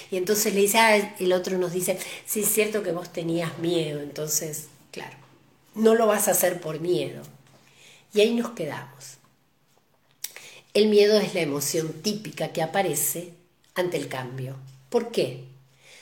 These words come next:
Porque el miedo es netamente desconocer, desconocer algo. Desconocemos, ¿eh? Tenemos miedo a la muerte, por ejemplo, porque no desconocemos lo que viene después.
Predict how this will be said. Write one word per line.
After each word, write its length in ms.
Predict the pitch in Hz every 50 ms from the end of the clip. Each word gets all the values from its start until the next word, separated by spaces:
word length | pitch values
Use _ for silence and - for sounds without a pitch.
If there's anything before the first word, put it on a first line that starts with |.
| - _ -
Porque 260 | - 214 202 220 247
el 80 | 240 240
miedo 340 | 240 254 262 262 247 240 233
es 160 | 220 196 208
netamente 720 | 196 196 208 208 - 202 180 175 175 185 190 180 - 185 175
desconocer, 920 | 165 139 - - - 151 139 139 139 - - - - 190 165 143 131 131 - -
desconocer 640 | - 151 - - - 170 151 160 165 - - 202 208
algo. 400 | 185 165 156 143 135 135 131 - - - - - - - - -
Desconocemos, 1200 | - - - - - 185 156 151 151 151 - - - - 214 190 175 151 135 131 131 - - - - - - - - - - - -
¿eh? 240 | 147 143 160 185 - - - -
Tenemos 280 | - 180 214 254 233 190
miedo 400 | 196 196 220 247 269 285 302 277
a 80 | 220 185
la 120 | 180 175
muerte, 500 | 180 180 170 151 143 139 131 - - 147
por 180 | 135 - 143 139
ejemplo, 400 | 123 - 147 139 139 139 147 165
porque 200 | - 220 214 240
no 80 | 226 220
desconocemos 800 | 214 208 208 - - 190 190 196 - - 269 285 269 214 160 143
lo 140 | 139 139
que 100 | 143 151
viene 300 | 143 151 147 139 135 139
después. 540 | 135 139 135 135 131 135 131 139 139 - -